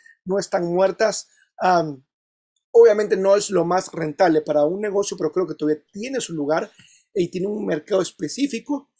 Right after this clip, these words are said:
pero puede resultar muy abrumador porque imagínate lo que uno tiene que invertir en maquinaria. Y hoy quiero aprovechar este,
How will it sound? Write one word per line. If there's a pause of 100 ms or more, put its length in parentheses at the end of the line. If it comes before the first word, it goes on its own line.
(260)
pero
puede
resultar
muy
abrumador
porque
imagínate
lo
que
uno
tiene
que
invertir
en
maquinaria. (240)
Y
hoy
quiero
aprovechar
este,